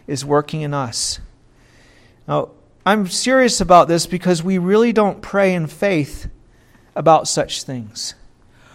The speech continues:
Our prayers are often hindered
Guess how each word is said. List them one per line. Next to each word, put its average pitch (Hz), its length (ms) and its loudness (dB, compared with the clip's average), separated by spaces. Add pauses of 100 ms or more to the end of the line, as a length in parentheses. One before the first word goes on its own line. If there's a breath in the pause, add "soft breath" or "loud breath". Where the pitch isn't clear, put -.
(280 soft breath)
Our 180 160 6
prayers 233 600 0
are - 260 -4
often 196 460 -6
hindered 180 760 -6